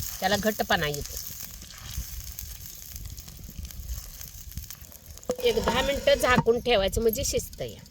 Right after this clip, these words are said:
इकडं, आमच्या इकडं पावसाचं वातावरण झालंय. आत्ता पाऊस येतोय का मग पाऊस येतोय बघा.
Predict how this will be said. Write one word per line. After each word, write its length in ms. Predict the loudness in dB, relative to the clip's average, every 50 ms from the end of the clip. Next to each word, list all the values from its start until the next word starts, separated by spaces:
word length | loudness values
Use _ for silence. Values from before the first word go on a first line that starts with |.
| -16 -12 -10
इकडं, 240 | -4 0 2 6 8
आमच्या 380 | 8 8 6 4 0 0 0
इकडं 360 | 0 0 0 0 0 2 2 2 2 4
पावसाचं 460 | 4 4 4 2 0 -2 -2 0 4
वातावरण 540 | 6 6 6 6 6 4 2 2 0 0 0
झालंय. 260 | 0 0 0 2 4
आत्ता 320 | 2 2 2 2 4 2 4
पाऊस 340 | 4 2 2 2 0 -4
येतोय 240 | -6 -6 -8 -10 -4
का 140 | -2 -2 0
मग 180 | 0 0 -2 -2
पाऊस 420 | 0 2 2 2 2 0 -4 -6
येतोय 220 | -8 -8 -8 -8
बघा. 260 | -8 -8 -10 -10 -12